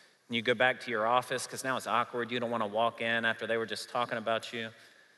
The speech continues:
But you get to your office and you start thinking, like, "Man, if that was just out in the open in front of everybody, like, what do they say about me behind closed doors?" And one of them is a supervisor, and you're like, "Well, if he's talking about me that way,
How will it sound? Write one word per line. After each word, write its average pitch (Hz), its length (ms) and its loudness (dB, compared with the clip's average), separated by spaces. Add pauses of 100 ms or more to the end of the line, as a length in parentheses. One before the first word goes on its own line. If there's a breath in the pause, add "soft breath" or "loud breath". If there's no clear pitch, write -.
(300 loud breath)
But - 120 -12
you 135 60 -6
get 160 100 2
to 147 60 -4
your 135 180 6
office 151 360 4
and 131 80 -6
you 120 60 -6
start 139 340 0
thinking, 139 420 -4
like, 107 200 0 (120)
"Man, 127 340 -6 (1120)
if - 80 -18
that 147 180 2
was 151 160 -4
just 135 160 -6
out 127 220 2
in 117 80 -2
the 101 160 -2
open 127 240 -4
in 101 80 -6
front 117 220 -6
of 95 80 -4
everybody, 101 440 -2
like, 87 220 -6
what 120 80 -4
do 156 40 -4
they 120 120 -2
say 110 240 -4
about 110 260 -2
me 107 80 -12
behind 104 400 -6
closed 107 380 -6
doors?" 101 340 -4
And 101 100 -8
one 143 200 2
of 156 80 -2
them 123 200 -2
is 95 120 -8
a 95 60 -12
supervisor, 101 720 -2
and 117 80 -6
you're 107 100 -4
like, 95 200 -4
"Well, 104 140 -6
if - 180 -8
he's 147 200 -8
talking 101 260 -4
about 92 220 -4
me 95 80 -8
that 90 200 -4
way, 98 280 -2